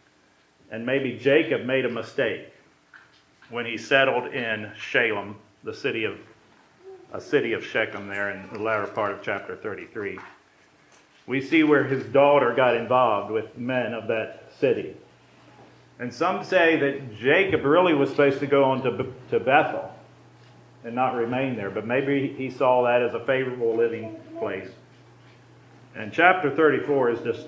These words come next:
a, a sorry story of, of killing and, and manipulation and deceit,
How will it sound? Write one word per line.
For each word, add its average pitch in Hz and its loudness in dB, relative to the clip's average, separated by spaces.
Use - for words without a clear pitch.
a, 101 -8
a 95 -12
sorry 120 0
story 120 -2
of, 98 -8
of 98 -10
killing 143 4
and, 98 -10
and 95 -16
manipulation 131 2
and 104 -10
deceit, 120 -8